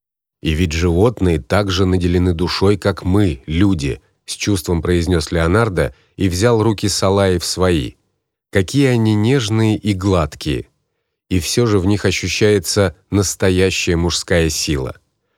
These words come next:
Вот совершенная гармония молодости и зрелости». Когда Леонардо был в возрасте Салаи, никто не брал его вот так ласково за руки, не открывал ему тайны мироздания.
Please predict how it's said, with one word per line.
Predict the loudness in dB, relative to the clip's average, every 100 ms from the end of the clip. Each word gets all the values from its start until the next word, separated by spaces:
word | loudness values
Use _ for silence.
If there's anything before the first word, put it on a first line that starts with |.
| _ _
Вот | 0 4 4 2
совершенная | 0 0 2 2 2 2 2
гармония | 2 0 2 2 2 2
молодости | 2 2 2 2 -2 -4 -4 -4 -4 _
и | -4
зрелости». | 0 2 0 0 -4 -6 -8 -8 _ _ _ _ _ _ -4
Когда | -2 2 2
Леонардо | 4 4 4 2 2 2 0
был | 2 2
в | 0
возрасте | 0 0 0 -2 -2
Салаи, | -2 0 2 2 2 2
никто | 2 0 0 0
не | 2
брал | 2 2 2
его | 2 2
вот | 0 0
так | -2 0
ласково | 0 0 -2 -2 -2
за | 0 0
руки, | -2 -6 -8 -8 _
не | 0 2
открывал | 2 0 0 2 2
ему | 2 2 0
тайны | 2 2 2 2
мироздания. | 2 2 0 0 -2 -2 -6 -10